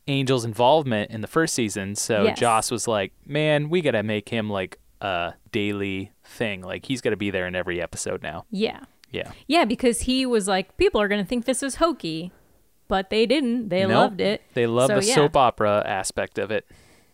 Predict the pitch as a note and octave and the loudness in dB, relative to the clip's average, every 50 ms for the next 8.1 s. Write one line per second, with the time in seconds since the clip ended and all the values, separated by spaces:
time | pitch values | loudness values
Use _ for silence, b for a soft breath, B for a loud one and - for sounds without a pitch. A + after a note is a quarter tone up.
0 | b - A3 A3 A#3+ - - - - - - - A3+ A3 G#3 G3+ G3+ G#3+ A3+ - | b -12 -8 -6 -6 -6 -8 -10 -14 -8 -2 0 0 0 2 0 0 -2 -4 -6
1 | - _ - - A#3 G#3 G#3+ F3+ A#3+ A#3 B3 C4 C4+ B3 A3+ G3 F3+ E3+ D#3+ D#3+ | -12 _ -8 -4 -2 0 2 4 4 4 4 4 4 2 2 2 0 -2 -4 -6
2 | D#3+ F3 E3+ - _ _ _ _ _ - - A#2+ C3 - - A3 B3 E4+ E4+ C#4+ | -6 -8 -10 -14 _ _ _ _ _ -16 -14 -14 -8 -2 2 4 4 6 6 6
3 | G#3 F3+ F#3+ G3+ A#3 A#3 - - _ _ _ _ _ _ _ _ _ _ _ _ | 4 4 2 2 0 -4 -8 -14 _ _ _ _ _ _ _ _ _ _ _ _
4 | _ _ _ _ _ _ - A#3 A#3 - B3 B3+ A#3 - A#3+ A3+ A3 G3+ G3 F#3+ | _ _ _ _ _ _ 2 2 4 4 4 0 0 0 0 2 2 2 0 -2
5 | - - A#3+ C#4 C#4+ C4+ - - F3+ E3 - - - F3+ F3 G3+ A#3+ C#4 _ b | -2 0 0 0 0 0 0 0 -2 -2 -2 -6 -6 -4 -4 -4 -4 -6 _ b
6 | b b b b b b G#2 G2 - - - - - - - B3 A#3+ A#3 A#3+ A#3 | b b b b b b -6 -6 -6 -6 -4 -4 -2 2 2 2 2 4 2 0
7 | - - A#3 G#3+ A3 A3 - - A3 G3 G3 F3+ F#3+ - - G3+ F#3 F3 - - | 2 4 4 4 4 2 -2 -6 -2 0 0 0 0 -2 -2 -2 -2 -2 -4 -6
8 | - | -8